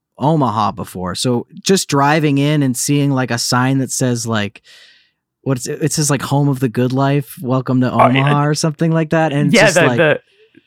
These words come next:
Speaker 2: the state, uh, the state motto is "The Good Life," I believe.
Speaker 1: So yeah, that was really great. And then, you know, just recording there and, like, kind of, like, seeing people that we,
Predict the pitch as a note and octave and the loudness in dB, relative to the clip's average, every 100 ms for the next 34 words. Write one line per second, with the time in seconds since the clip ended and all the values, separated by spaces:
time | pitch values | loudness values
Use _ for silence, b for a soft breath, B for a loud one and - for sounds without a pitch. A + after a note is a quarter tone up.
0 | b _ - F3 - - F3 D#3+ D#3 - | b _ -4 -4 -4 -2 0 0 -2 -4
1 | - D#3+ D#3+ C3 - D3+ C3 B2 B2 A#2 | -2 0 0 -2 -2 0 2 2 2 2
2 | A2 A2+ - A#2 A2+ C3+ C3 A2 A2 G#2+ | 0 -2 -4 -4 -6 -6 -4 -2 0 0
3 | - A2 G2+ G2+ A2+ - _ - F3+ F#3 | 0 -2 -2 -4 -10 -16 _ 0 2 4
4 | D3+ E3+ G#3+ G3 G3+ F#3 E3 F3 F3+ D3+ | 4 4 2 2 2 2 2 2 2 0
5 | D#3 D#3 C#3+ - D#3 C3+ B2 D3 - - | 0 0 -2 -2 0 0 0 -2 -4 -10
6 | _ _ _ _ _ _ _ _ _ _ | _ _ _ _ _ _ _ _ _ _
7 | _ _ _ - E3+ - G#3+ A3 G3 F#3+ | _ _ _ -4 -2 2 4 4 4 4
8 | F#3 F3 D3 B2 D#3 D#3 C3+ B2+ A2+ - | 2 2 0 0 0 0 0 -2 -4 -4
9 | D#3 D#3 D3+ - D3+ - D3 D3 C3+ C3 | 0 0 0 0 -2 0 0 0 0 -2
10 | C#3+ C#3 C3+ | 0 0 0